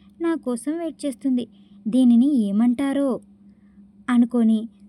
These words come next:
సౌండ్ చేయకుండా ఆమె వెనుక నిలబడి చేతులు రెండు ఫోల్డ్ చేసుకొని నిలబడతాడు జాన్.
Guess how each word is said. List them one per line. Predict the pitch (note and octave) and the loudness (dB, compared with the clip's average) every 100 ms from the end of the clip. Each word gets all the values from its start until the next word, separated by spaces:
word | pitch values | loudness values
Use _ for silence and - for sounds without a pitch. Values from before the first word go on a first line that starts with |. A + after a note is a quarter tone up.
| - | -10
సౌండ్ | - A#3+ D#4+ E4+ | 0 2 2 0
చేయకుండా | E4 D4+ D#4+ C#4+ C4 - | -4 -2 -2 -2 -4 -6
ఆమె | B3+ C4 A3 | -4 -2 -4
వెనుక | F3+ G3+ C#4 | -6 -6 -2
నిలబడి | B3+ A3+ G#3 G#3+ D#4 C#4+ - - _ - | 0 0 -2 -4 -4 -8 -16 -20 _ -6
చేతులు | D4+ E4 E4 | -4 -2 -4
రెండు | D#4 B3+ B3+ C4+ | -2 0 0 -2
ఫోల్డ్ | - G#3+ A#3 A#3+ | -6 -4 -4 -2
చేసుకొని | B3 A#3 - G#3+ G3+ G#3 - - _ - _ - _ _ - - _ | -6 -6 -4 -2 -2 -6 -16 -20 _ -20 _ -20 _ _ -20 -20 _
నిలబడతాడు | A#3+ A3+ F#3 F3 F3+ F3+ B3 | 4 4 0 -8 -10 -6 -4
జాన్. | A3 G#3 | -2 -4